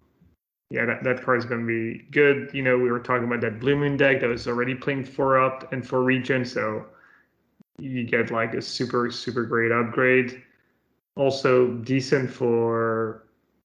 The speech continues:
you know, Snapcaster, you know, maybe you, you surveil a, a Path to Exile on turn one, and it's just sitting there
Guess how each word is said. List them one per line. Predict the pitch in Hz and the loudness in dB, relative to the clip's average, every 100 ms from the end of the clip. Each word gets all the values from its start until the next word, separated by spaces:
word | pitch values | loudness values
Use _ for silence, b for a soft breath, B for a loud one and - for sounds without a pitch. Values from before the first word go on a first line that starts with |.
| _ - | _ -10
you | 139 | -8
know, | |
Snapcaster, | - - 165 202 190 196 185 | -6 0 2 4 2 4 4
you | 170 | 4
know, | 160 | 2
maybe | 131 127 | 2 0
you, | 127 120 123 | 0 2 2
you | 120 123 | 0 -4
surveil | - 135 117 123 120 120 | -2 0 2 4 4 4
a, | 120 120 - | 0 -2 -6
a | |
Path | 110 120 117 - | -6 -4 -4 -2
to | 127 | 0
Exile | 120 113 120 | 2 2 0
on | 120 117 | -2 -6
turn | - 120 120 | -6 -4 -4
one, | 120 120 131 b b b _ | -2 -4 -6 b b b _
and | - 120 | -4 -4
it's | 110 | -2
just | 123 113 | -2 -2
sitting | - 123 120 | -4 -4 -4
there | 117 120 117 - | -2 -2 -4 -12